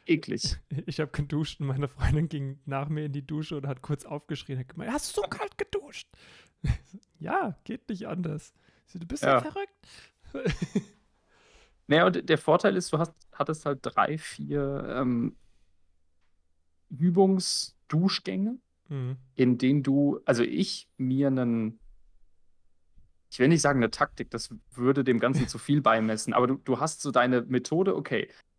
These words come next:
Speaker 1: also als erstes fange ich mal mit den Beinen an und, oder mit dem Kopf. Also das habe ich dann halt meistens auch gemacht, also, ne, dich hingestellt, nur den Kopf unter den Strahl und dann
Speaker 2: Echt?
Speaker 1: den Kopf halt einfach eiskalt waschen, das geht,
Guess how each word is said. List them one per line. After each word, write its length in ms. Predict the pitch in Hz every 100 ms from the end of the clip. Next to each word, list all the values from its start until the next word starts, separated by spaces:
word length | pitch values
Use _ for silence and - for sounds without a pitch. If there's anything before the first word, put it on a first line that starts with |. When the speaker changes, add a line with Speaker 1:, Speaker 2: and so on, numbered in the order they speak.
| _ _ _
Speaker 1:
also 240 | 131 120
als 140 | 120 -
erstes 220 | 156 160
fange 180 | - 151
ich 80 | 151
mal 100 | 139
mit 100 | 131
den 120 | 127
Beinen 320 | 117 123 110
an 160 | - 107 _ _ _ _ _ -
und, 280 | 120 110 -
oder 180 | 151 143
mit 100 | 139
dem 120 | 139
Kopf. 340 | 131 117 - _
Also 160 | 123 120
das 80 | 127
habe 120 | 139
ich 80 | 151
dann 160 | 151
halt 240 | 139 131 -
meistens 300 | 127 135 -
auch 80 | -
gemacht, 220 | 135 - -
also, 200 | 143 123 -
ne, 220 | 147 - - _ -
dich 100 | -
hingestellt, 640 | 190 240 254 - 262 277 -
nur 240 | 160 175 226
den 140 | 214
Kopf 280 | - - -
unter 200 | - 147
den 140 | 127 120
Strahl 500 | - 113 139 - - _ _ _ _
und 140 | 135
dann 120 | 139
Speaker 2:
Echt? 0 |
Speaker 1:
den 140 | 143 127
Kopf 280 | - - -
halt 100 | -
einfach 280 | 180 180
eiskalt 420 | - 170 - 180 180
waschen, 260 | 196 233
das 200 | 143 - -
geht, 400 | 131 339 -